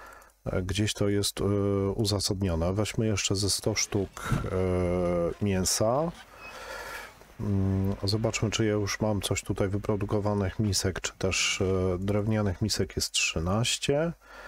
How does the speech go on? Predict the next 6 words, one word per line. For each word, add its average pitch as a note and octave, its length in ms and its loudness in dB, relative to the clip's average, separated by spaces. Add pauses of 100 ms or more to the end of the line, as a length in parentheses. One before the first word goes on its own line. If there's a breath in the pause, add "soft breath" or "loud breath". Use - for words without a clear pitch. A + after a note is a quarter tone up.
(720 loud breath)
i A#2 240 2
pięć, F#2 920 0
e, F2 1040 0
misek. A2+ 480 0
Czyżby A2 380 0
oni, C#3+ 440 2